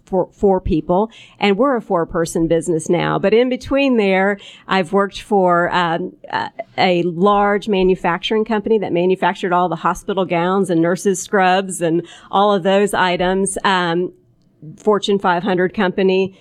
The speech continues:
went to work for M C I WorldCom in Atlanta, always in marketing positions. Um,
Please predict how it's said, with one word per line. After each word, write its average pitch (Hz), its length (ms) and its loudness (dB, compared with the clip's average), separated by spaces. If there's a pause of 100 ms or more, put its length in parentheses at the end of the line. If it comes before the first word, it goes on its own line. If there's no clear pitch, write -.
(140)
went 185 200 0
to - 80 -6
work 185 180 0
for - 100 -4
M 185 140 0
C 190 140 -2
I 170 100 2
WorldCom 180 500 0
in 170 120 2
Atlanta, 180 800 0 (220)
always 359 360 2
in 269 140 0
marketing 226 460 0
positions. 226 760 0 (280)
Um, 214 420 -2